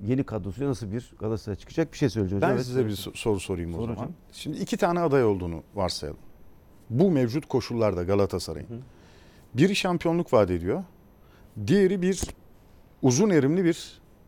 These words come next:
Speaker 2: projeden bahsediyor.
Speaker 1: Güzel soru.
Speaker 2: Mali şeyleri de ortaya koyarak. Siz de Galatasaray Kongresi üyesi olmuş olsanız,
Speaker 1: Hı hı.
Speaker 2: e, hangisini tercih ederdiniz? Şampiyonluğu vaat edeni mi? E, uzun erimli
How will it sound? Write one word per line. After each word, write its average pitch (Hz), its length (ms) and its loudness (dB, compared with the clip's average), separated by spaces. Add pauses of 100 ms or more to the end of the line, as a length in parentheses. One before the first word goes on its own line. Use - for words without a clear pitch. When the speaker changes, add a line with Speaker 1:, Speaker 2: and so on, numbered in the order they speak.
(120)
Speaker 2:
projeden 113 540 4
bahsediyor. 98 300 -4
Speaker 1:
Güzel 92 100 -4
soru. 101 60 -4
Speaker 2:
Mali 117 400 2 (680)
şeyleri 110 420 2
de 107 40 6
ortaya 101 340 2
koyarak. 85 340 -4 (460)
Siz 170 300 0
de 196 80 4
Galatasaray 175 420 4
Kongresi 139 520 2 (140)
üyesi 127 400 2 (100)
olmuş 143 340 6
olsanız, 101 500 -2 (160)
Speaker 1:
Hı 104 60 -18 (120)
hı. - 1080 -14
Speaker 2:
e, 104 240 4 (340)
hangisini 127 1000 -2
tercih 98 340 2
ederdiniz? 82 360 -4
Şampiyonluğu 156 580 0
vaat 175 200 2
edeni 175 260 0
mi? 185 200 -4 (920)
E, 82 380 -4
uzun 147 300 2
erimli 143 420 0